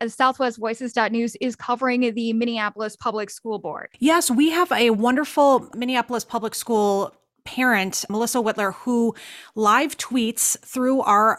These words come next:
Speaker 2: Twitter account, S W M P L S. She live tweets the school board meetings, and then she writes up a summary of the meetings and puts them on our website. So people who are interested in keeping up with the school board can check our website for that as well.
Speaker 1: Melody Huffman, editor for Southwest Voices dot news.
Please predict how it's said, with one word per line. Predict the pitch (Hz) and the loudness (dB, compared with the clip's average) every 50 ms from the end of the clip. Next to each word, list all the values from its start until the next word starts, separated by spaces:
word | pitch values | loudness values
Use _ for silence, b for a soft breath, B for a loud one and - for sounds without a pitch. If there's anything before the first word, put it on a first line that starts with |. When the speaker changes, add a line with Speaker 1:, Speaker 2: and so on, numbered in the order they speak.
| - - | -4 -14
Speaker 2:
Twitter | - - 254 220 208 185 | -8 -6 -2 0 0 0
account, | 180 - 196 180 175 | 0 0 -2 -2 0
S | 175 214 202 - | 0 -2 -2 0
W | 220 202 202 196 196 | 0 0 0 0 0
M | - 190 196 | 0 -2 -4
P | - - 196 | -2 -2 0
L | 185 175 180 | 0 2 2
S. | 175 175 175 - - - _ - | 0 0 0 -4 -6 -8 _ -6
She | - 262 254 | -2 -2 0
live | 226 226 214 226 240 240 | 2 4 4 4 2 0
tweets | - 285 269 - - | -4 -4 -4 -4 -4
the | 262 | -6
school | - - 285 277 | -4 -2 -2 0
board | 214 269 262 247 | 2 2 2 2
meetings, | 269 269 269 277 262 - | 2 2 2 2 0 0
and | 226 214 | 0 -2
then | 214 214 | -2 -2
she | 202 - 233 | -2 -4 -4
writes | 220 226 220 220 - | -2 -2 -2 -2 -2
up | - - | -6 -4
a | 214 196 185 | -4 -4 -2
summary | - - 240 233 247 254 254 247 | 0 0 0 2 2 2 2 0
of | 240 190 | 0 0
the | 226 | -2
meetings | 214 208 202 185 196 196 190 | -4 -4 -2 -4 -6 -6 -6
and | 196 185 | -6 -6
puts | - 226 208 - | -6 -6 -6 -2
them | - 202 196 | -2 0 2
on | 185 180 | 2 2
our | 175 180 175 | 2 2 2
website. | 185 180 170 - - 196 185 - | 2 0 0 0 -2 -2 -2 -2
So | - 208 | -4 -8
people | - - 233 220 226 220 | -6 -4 -4 -2 -2 -2
who | 196 220 | 0 2
are | 214 196 - | 0 0 0
interested | - 208 - 208 196 190 - - 208 202 185 | 0 -4 -2 -2 -4 -4 -4 -8 -8 -6 -6
in | 175 185 185 | -4 -6 -6
keeping | - 220 202 202 190 | -4 -6 -4 -2 -2
up | 180 - | -4 -4
with | 185 - | -6 -10
the | 180 | -6
school | - - - 262 247 196 | -8 -4 0 0 0 2
board | 208 196 185 180 - | 2 0 0 -2 -4
can | 220 202 185 | -6 -6 -4
check | - 214 196 | -2 -2 0
our | - 208 190 | 0 0 0
website | 180 180 - - - 190 175 - - | 0 -2 -4 -2 -2 -2 -2 -2 -4
for | - 185 | -6 -2
that | 170 170 160 147 | -2 -2 -2 -2
as | 160 - - | -6 -8 -6
well. | 165 165 160 - 160 - | -4 -4 -4 -4 -8 -6
Speaker 1:
Melody | - 247 277 285 285 285 269 277 269 | -2 -2 0 0 0 -2 -2 -4 -4
Huffman, | 254 254 247 254 - 269 262 262 254 | -2 -4 -4 -4 -4 -4 -4 -2 -2
editor | - - 240 254 254 247 254 247 247 247 | -2 -4 -4 -2 -2 -2 -2 -2 -4 -4
for | - 269 247 247 | -4 -4 -4 -4
Southwest | 240 - 233 214 226 - 240 226 226 - | -4 -6 -8 -8 -6 -4 -6 -6 -6 -6
Voices | 214 208 214 226 - 226 226 220 | -8 -8 -8 -6 -8 -12 -10 -6
dot | - 196 196 185 - | -2 -2 -2 0 0
news. | 247 269 262 269 269 - | 2 2 2 2 0 -2